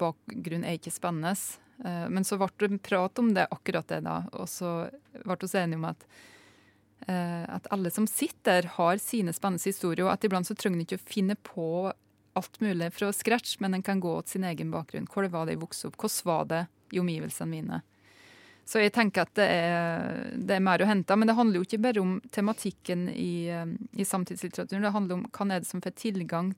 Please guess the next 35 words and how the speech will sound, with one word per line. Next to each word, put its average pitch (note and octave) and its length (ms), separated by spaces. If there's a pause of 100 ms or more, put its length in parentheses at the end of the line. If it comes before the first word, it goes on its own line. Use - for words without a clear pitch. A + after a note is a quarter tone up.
til F3 180
å F3 60
skrive. F#3+ 400 (920)
Eh, F3+ 220
det F#3+ 100
er - 60
så G#3 100
mange F#3+ 160
koder, F#3 540 (260)
eh, E3+ 320
det F3+ 80
er F3+ 80
så G3+ 80
mye F3+ 160
en E3+ 60
skal F#3+ 180
gjennom E3 320
før E3 240
en E3 140 (160)
kommer F3 260
dit, F#3 240
sant? G#3+ 400 (840)
Så A#3 160
der A3 160
tenker G#3 260
jeg F3 80
at - 80
det F#3+ 160
er, D#3+ 540
altså F3 260
hvis E3+ 160
en E3+ 140
kan E3+ 160
prate E3+ 260
litt D3+ 140